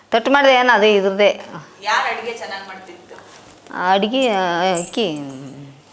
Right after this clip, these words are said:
Speaker 1: ಜಾನ್ವಿ ಅನ್ನ ಸಾರು ಚೆನ್ನಾಗ್ ಮಾಡ್ತೀವಿ. ಅಶ್ವಿನಿ ಮೇಡಮ್ನು ಆಕಿನೂ ಚೆನ್ನಾಗ್ ಮಾಡ್ತಾಳು. ಈಕಿ ಮಂಜು ಭಾಷಿನಿನೂ ಚೆನ್ನಾಗ್ ಮಾಡ್ತಾಳೆ ಅಡುಗೆ.
Speaker 2: ಹ್ಮ್.
Speaker 1: ಇದ್ರಾಟ ಏನು ಇರ್ಲಿಕ್ಕಂದ್ರೂ ಚೆನ್ನಾಗೇ ಮಾಡ್ತಿದ್ದಾಳೆ ಅಡುಗೆ ಆಕಿ.
Speaker 2: ಹ್ಮ್. ನಿಮ್ಗೆ ಯಾವ್ದು
Speaker 1: ಅವ್ರು
Speaker 2: ಕಷ್ಟ ಆಗೋ, ಆಗೋ ಕೆಲ್ಸ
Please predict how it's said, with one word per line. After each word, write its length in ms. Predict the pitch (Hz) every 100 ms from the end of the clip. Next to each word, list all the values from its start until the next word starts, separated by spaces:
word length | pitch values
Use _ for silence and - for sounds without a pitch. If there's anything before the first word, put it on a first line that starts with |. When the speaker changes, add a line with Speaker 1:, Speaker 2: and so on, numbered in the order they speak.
| - - - _ _ 185
Speaker 1:
ಜಾನ್ವಿ 480 | 175 196 240 262 180
ಅನ್ನ 260 | 156 185 202 208
ಸಾರು 260 | 175 170 185
ಚೆನ್ನಾಗ್ 320 | 180 165 160
ಮಾಡ್ತೀವಿ. 560 | 147 - 165 208 175
ಅಶ್ವಿನಿ 300 | 196 - 269
ಮೇಡಮ್ನು 440 | 262 247 254 262 247
ಆಕಿನೂ 460 | - 196 185 160 147 - _ _ _ -
ಚೆನ್ನಾಗ್ 240 | 170 170 165
ಮಾಡ್ತಾಳು. 580 | 147 - 143 185 175 - - - 214
ಈಕಿ 160 | 196
ಮಂಜು 340 | 214 214 214 226
ಭಾಷಿನಿನೂ 500 | 220 214 214 220 214
ಚೆನ್ನಾಗ್ 300 | 208 160 165
ಮಾಡ್ತಾಳೆ 320 | 147 143 135
ಅಡುಗೆ. 180 | 135 110
Speaker 2:
ಹ್ಮ್. 520 | - _ - - -
Speaker 1:
ಇದ್ರಾಟ 400 | 185 190 202 190
ಏನು 300 | 165 190 208
ಇರ್ಲಿಕ್ಕಂದ್ರೂ 540 | 196 196 - 196 214
ಚೆನ್ನಾಗೇ 380 | 226 180 180 180
ಮಾಡ್ತಿದ್ದಾಳೆ 460 | 170 135 - 135 127
ಅಡುಗೆ 240 | 139 135
ಆಕಿ. 200 | 123 -
Speaker 2:
ಹ್ಮ್. 180 | - -
ನಿಮ್ಗೆ 320 | 233 - 240
ಯಾವ್ದು 260 | 214 202 185
Speaker 1:
ಅವ್ರು 140 | -
Speaker 2:
ಕಷ್ಟ 300 | 208 - -
ಆಗೋ, 380 | 220 202 196 185
ಆಗೋ 320 | 180 180 180 190
ಕೆಲ್ಸ 260 | 185 185